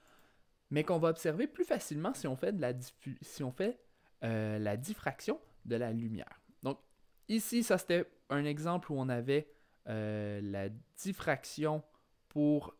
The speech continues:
des ondes à la surface de l'eau. Maintenant, voyons ce qui se passe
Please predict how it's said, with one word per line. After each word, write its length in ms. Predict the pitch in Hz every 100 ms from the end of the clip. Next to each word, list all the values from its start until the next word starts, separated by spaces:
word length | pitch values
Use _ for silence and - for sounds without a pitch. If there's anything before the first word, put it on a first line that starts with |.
| _ -
des 400 | 127 127 120 127
ondes 280 | 135 135 120
à 60 | 113
la 80 | 107
surface 400 | - - 107 110
de 100 | 113
l'eau. 180 | 294 -
Maintenant, 260 | 135 160 240
voyons 280 | 156 143 208
ce 100 | -
qui 80 |
se 60 | -
passe 500 | - 101 139 -